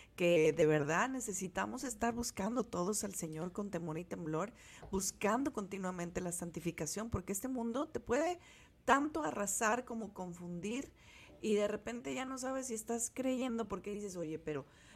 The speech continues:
pero ¿por qué no debemos de amarlos? ¿Pero qué no debemos?". Sí, no, por supuesto, pero lo que es,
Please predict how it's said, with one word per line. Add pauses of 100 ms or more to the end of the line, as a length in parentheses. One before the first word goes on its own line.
pero
¿por
qué
no
debemos
de
amarlos?
¿Pero
qué
no
debemos?".
Sí,
no,
por
supuesto, (440)
pero
lo
que
es,